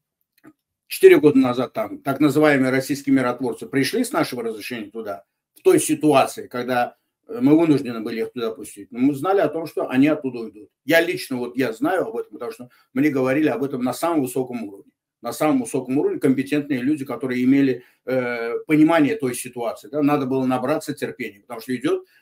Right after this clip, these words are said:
э, партия такая, очень серьезная. Это очень серьезная партия, и тут вовлечены не только,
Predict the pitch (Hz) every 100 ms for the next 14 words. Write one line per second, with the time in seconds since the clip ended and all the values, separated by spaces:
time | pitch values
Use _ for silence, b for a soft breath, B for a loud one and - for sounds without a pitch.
0 | b - 123 123 123 120 117 113 107 98
1 | 82 - 175 160 - 110 - - - 143
2 | - 147 - 135 135 113 - - _ 117
3 | 123 127 123 110 - 131 127 123 160 170
4 | 139 127 143 127 123 123 117 139 156 -
5 | b 127 127 160 143 131 -